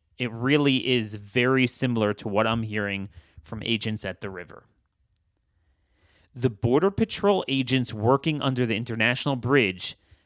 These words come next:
got busy fast with processing duty after the first three rubber rafts delivered their loads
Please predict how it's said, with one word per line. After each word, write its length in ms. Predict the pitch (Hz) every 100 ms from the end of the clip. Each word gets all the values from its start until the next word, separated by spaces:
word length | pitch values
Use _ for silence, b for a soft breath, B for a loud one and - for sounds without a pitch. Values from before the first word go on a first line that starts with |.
| _ _
got 240 | 107 92 -
busy 260 | 127 143
fast 480 | 131 135 117 113 -
with 200 | 104 -
processing 760 | - - 220 - 107 - 98 95
duty 440 | 90 80 - - _ _ _ _ -
after 320 | 113 110 117
the 80 | 95
first 340 | - 139 135
three 200 | - 135
rubber 280 | 120 113 131
rafts 380 | 113 98 90 -
delivered 420 | 101 101 110 110
their 140 | 113 104
loads 420 | 98 85 85